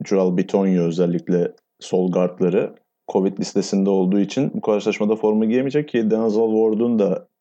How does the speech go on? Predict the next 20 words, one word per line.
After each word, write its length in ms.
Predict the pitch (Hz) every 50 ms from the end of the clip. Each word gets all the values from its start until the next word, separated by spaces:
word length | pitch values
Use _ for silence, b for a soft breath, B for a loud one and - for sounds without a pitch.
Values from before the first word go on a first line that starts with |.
| _ - 85 85
dönüşü 600 | 92 92 92 90 - - 101 95 92 - - - _ _ -
kesin 400 | - 98 95 - - 90 90 175
değil. 240 | 123 90 120 139 - - _ _ _ _ _ _
Çok 240 | - - 127 123 131
büyük 160 | 139 131 -
eksikleri 460 | 139 131 - - 127 - - 135 131
olacak 440 | 147 147 143 120 110 117 107 110 -
yine 140 | 104 104 98 -
Cleveland 340 | 101 101 101 101 98 95
Browns'un. 500 | - 104 101 101 98 95 - 135 139 123 -
Özellikle 560 | - 104 92 104 104 107 104 - 104 101 - - - _ _ _ _
koçsuz 420 | - - 107 92 - - - 127 -
çıkmaları 500 | - - - 101 95 87 82 87 85 80
çok 260 | - 90 87 - -
büyük 240 | 92 87 80 - - - _ _ -
eksik, 360 | - 87 - - - - -
dezavantaj 560 | 107 95 85 87 87 87 87 87 82 90 87 87
olacak 320 | 87 87 82 90 82 -
onlar 240 | 92 87 87 87 87
için. 280 | 90 - - 151 175